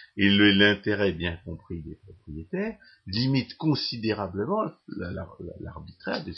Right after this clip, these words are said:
pouvoirs que ceux-ci peuvent exercer sur leur propriété. Et alors le propriétaire, évidemment, il a tout à fait le droit d'imposer l'ordre moral, je dirais même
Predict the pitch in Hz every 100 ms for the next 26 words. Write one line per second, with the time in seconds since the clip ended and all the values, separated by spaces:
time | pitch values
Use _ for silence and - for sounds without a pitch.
0 | - - - - - - - - - -
1 | 82 - 80 78 85 - - - - -
2 | - - 95 92 - - _ 90 82 -
3 | - _ _ _ _ - - - _ _
4 | _ _ _ _ _ _ _ _ _ _
5 | _ _ _ - - - _ _ - -
6 | 80 82 - 76 - 76 - 82 - 78
7 | - _ _ _ _ _ 87 76 85 85
8 | 82 - _ _ _ _ - 80 82 -
9 | - 85 - 76 85 82 71 - 87 71
10 | 73 - - 87 - 95 226 - - 78
11 | 80